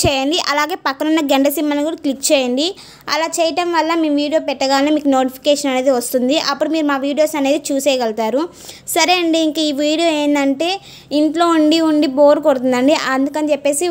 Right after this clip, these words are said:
ఊరిని అలా సరదాగా కాసేపు బయటకు వచ్చాము, నేను, మా మమ్మీ, మా డాడీ. ఇంక చూడండి, మొత్తం వాతావరణం ఆ రోజైతే చాలా చల్లగా ఉంది. పక్కనున్న ఫ్లవర్స్ కూడా బాగున్నాయి,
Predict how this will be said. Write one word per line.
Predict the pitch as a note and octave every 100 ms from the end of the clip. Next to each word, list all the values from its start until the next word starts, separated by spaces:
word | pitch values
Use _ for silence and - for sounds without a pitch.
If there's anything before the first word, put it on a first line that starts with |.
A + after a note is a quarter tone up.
| D#4
ఊరిని | D4+ D4+
అలా | C#4 C#4
సరదాగా | C4+ B3 B3 C#4 C#4 D#4+ F4 - - - C#4
కాసేపు | C4 D4+ B3+ C4
బయటకు | C4 C4 C#4+
వచ్చాము, | C#4 A#3+ A#3 C#4+ G#4 - - - C#4+
నేను, | D4 D4 D#4
మా | D4
మమ్మీ, | C4+ C#4 C#4
మా | A#3+
డాడీ. | A#3 A#3 C4 F#4 - _ _ - _ C#4+
ఇంక | D4 D4
చూడండి, | D#4 D4+ D#4 C#4+ D4+ D#4+ C4
మొత్తం | C4+ D4+ C4+
వాతావరణం | B3+ B3+ C#4+ C4+ C#4+ C#4
ఆ | B3+
రోజైతే | B3+ C4 C4 C#4 D4 -
చాలా | C4 B3 -
చల్లగా | B3+ B3 C4 C4+ C#4 C4
ఉంది. | A#3+ A#3 B3 F4 F#4+ - - - - - - - - - - C#4
పక్కనున్న | G4 D4+ D4 D4
ఫ్లవర్స్ | C#4+ B3+ C4+ - C4
కూడా | C#4 C#4+ B3
బాగున్నాయి, | A#3+ B3+ C4 B3 C4